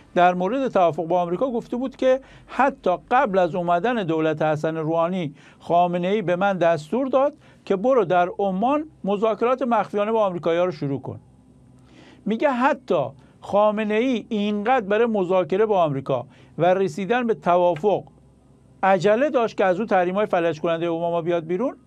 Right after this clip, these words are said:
صالحی وقتی بهش گفته بود آقا احمدی نژاد به عنوان رئیس جمهور و سعید جلیلی به عنوان دبیر شورای عالی امنیت ملی مخالفن که من برم عمان مذاکره کنم، خامنه‌ای بهش گفته بود به اونا ربطی نداره، تو برو با آمریکایی‌ها مذاکره کن،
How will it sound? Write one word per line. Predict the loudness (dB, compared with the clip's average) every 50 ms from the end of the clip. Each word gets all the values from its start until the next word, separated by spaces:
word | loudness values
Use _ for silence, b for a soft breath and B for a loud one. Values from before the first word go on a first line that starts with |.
| _ _ _ _ _ _ _ _ b b b b b b b b b
صالحی | -2 2 2 4 4 4 2 2
وقتی | 2 0 0 -2 -4 -4
بهش | -2 -2 -4 -4 -4
گفته | -4 -4 -4 -4
بود | -4 -6 -4
آقا | 0 0 2 4 4
احمدی | 4 4 2 2 2 0 0 0 0 -2 -2
نژاد | -4 -2 0 0 0 0 0
به | -2 -2
عنوان | -2 0 0 0 0
رئیس | 0 0 -2 -2
جمهور | -4 -4 -4 -4 -4 -4 -4 -6 B B B B B -2
و | -2 -2
سعید | 0 0 0 0 0 0 -2
جلیلی | -2 0 0 0 2 0 0 -2 -2
به | -2
عنوان | -2 -2 0 -2 -2 -2
دبیر | 0 0 0 0 0 -2 -4 -4
شورای | -2 0 0 2 2 2
عالی | 2 0 0
امنیت | 0 0 -2 -4 -4 -6
ملی | -6 -4 -6 -6 -8 B B B B -4
مخالفن | -2 -2 0 2 2 2 2 2 2 2 0 -2 -2 -2
که | -2 -2
من | 0 -2 -2 0
برم | 0 0 0 0 0 -4 -8 -6 -4
عمان | -4 -4 0 0 0 0 0
مذاکره | -2 -4 -2 -2 -2 -2 -2 -4 -4 -4
کنم، | -4 -4 -4 -2 -2 -2 -4 -6 B B B B
خامنه‌ای | -4 -2 -2 0 0 0 -2 -2 -2
بهش | -2 -4 -4 -4
گفته | -6 -6 -4 -6
بود | -6 -4 0
به | 0
اونا | 0 0 0 0 0
ربطی | 0 0 0 0 -2 -4 -4
نداره، | -2 -2 -2 -2 -4 -6 -10 b b b b b -2
تو | 0 2
برو | 4 2 2 4
با | 4 2 2
آمریکایی‌ها | 2 0 -2 -2 0 0 0 0
مذاکره | 0 -2 -2 -2 -2 -2 -2 -2 -2 -2 -2
کن، | -2 -2 -2 -4 -4